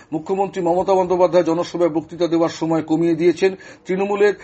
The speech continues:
সভার সংখ্যা কমানো হয়েছে। আমরা এই মহামারীর সময় বাকি দফাগুলির ভোট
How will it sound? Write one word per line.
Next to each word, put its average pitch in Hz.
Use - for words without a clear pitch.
সভার 175
সংখ্যা 185
কমানো 165
হয়েছে। 160
আমরা 175
এই 175
মহামারীর 180
সময় 175
বাকি 160
দফাগুলির 175
ভোট 170